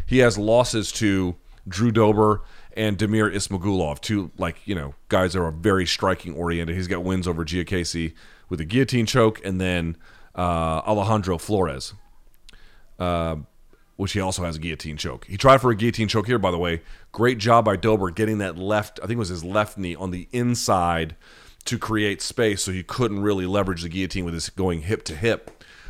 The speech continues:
with Drew Dober. That was really nice by him. It, that kept him alive, by the way, in a lot of ways. But the body work, the body work was key. Not just in setting up the finish where he was kinda hurt. There was a time in the second round, I believe, where you saw Alves switching stance after some of that, and his team was calling him out, like, "He's switching stances." You could hear it.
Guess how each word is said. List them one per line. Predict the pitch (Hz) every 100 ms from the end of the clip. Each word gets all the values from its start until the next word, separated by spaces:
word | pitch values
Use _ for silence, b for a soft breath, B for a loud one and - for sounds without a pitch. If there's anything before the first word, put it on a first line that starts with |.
| -
with | 101
Drew | 101
Dober. | 85 78
That | 78 120
was | 117
really | 101 101
nice | 90 80
by | - 80
him. | 87 78
It, | 80 87
that | 98 -
kept | 135 -
him | 110
alive, | 92 98 98 80 71
by | 78
the |
way, | 76 78 78
in | 78
a |
lot | 82 90
of | 82
ways. | 90 85 76 - B B B
But | 98
the | 95
body | 78 98 90
work, | 78 73 - - - - -
the | 85
body | 92 95
work | 92 92 90
was | 80 -
key. | - 92 B B -
Not | 110
just | 107 87
in |
setting | - 113 104
up | 95
the | -
finish | - 117 120 -
where | 85
he | 90
was | 85
kinda | - 82
hurt. | 92 117
There | 98
was | 85
a |
time | - 107 98
in | 87
the |
second | 78 113 110
round, | 117 117 120
I |
believe, | 117 123 123 120 B B B B
where | 92
you | 101
saw | - 98
Alves | 85 101 98 95
switching | - 104 90
stance | - 98 101 110
after | 110 107
some | 127 113
of |
that, | 113 113
and | 92
his | 85 76
team | - 110
was | 90
calling | - 113 101
him | 92 101
out, | 104
like, | 90 87
"He's | 107
switching | - 143 139 135
stances." | 143 147 151 143 139 117
You |
could | 95 85
hear | 98
it. | 110